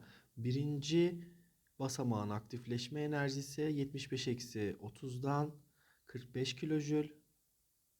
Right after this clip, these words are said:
İkincisini bulacak olursak bunun, e, başlangıcı burası. En tepe nokta yüz on. Yüz on eksi kırk beşten burası da altmış beş kilojül olarak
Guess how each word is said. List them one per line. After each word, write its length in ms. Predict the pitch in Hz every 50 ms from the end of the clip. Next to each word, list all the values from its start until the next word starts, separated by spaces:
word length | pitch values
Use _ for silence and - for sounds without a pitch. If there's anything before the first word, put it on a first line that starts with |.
| _ _ _ _ _ _ _ _ - - - _ _ _ -
İkincisini 600 | 160 - 185 165 147 139 123 - 135 120 110 113
bulacak 340 | 107 98 - 104 95 -
olursak 640 | 104 107 117 120 120 - - 147 143 143 143 - - - _ _ _ _ _ _ _ _ _ _ _ _ _ _ _ _ _ _ _ _ _ -
bunun, 440 | 156 151 151 147 143 143 139 139 - - - - - _ _ _ _ _ -
e, 340 | 113 113 82 85 87 98 117
başlangıcı 680 | 120 123 120 - - 131 120 110 107 107 98 104 98 113
burası. 560 | 117 143 147 143 - - 165 160 160 160 - - - _ _ _ _ _ _ _ _ _ _ _ _ _ _ _ _ _ _ _ _ _ _ -
En 160 | 143 139 131
tepe 260 | 123 135 123 123 113
nokta 240 | 104 98 95 - 98
yüz 280 | 101 110 127 127 123 139
on. 220 | 135 139 143 143
Yüz 220 | 127 135 131 127 143
on 160 | 151 147 139
eksi 280 | 117 - - - -
kırk 260 | - - 107 - - -
beşten 520 | 101 98 - - - 120 123 135 147 156 - - - - _ _ _ _ _ _ _ _ _ _ _ _ _ _ _ _ _ _ _ _ _ - - - _ _ _ -
burası 280 | 165 135 110 110 - -
da 280 | 117 123 135 135 - - - - -
altmış 440 | 135 135 123 131 - 107 - - 101
beş 180 | 95 - -
kilojül 400 | - - 110 101 101 98 113 113
olarak 540 | - 104 101 98 98 113 127 131 - - -